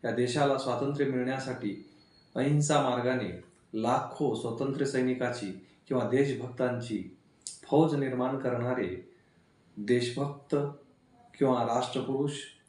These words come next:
जगद्विख्यात तत्वज्ञानी, थोर प्रबोधनकार, राष्ट्रसंत भगवान बाबा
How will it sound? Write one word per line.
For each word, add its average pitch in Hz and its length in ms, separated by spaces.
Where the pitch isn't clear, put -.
जगद्विख्यात 139 600
तत्वज्ञानी, 110 600
थोर 160 280
प्रबोधनकार, 110 800
राष्ट्रसंत 123 720
भगवान 120 440
बाबा 104 380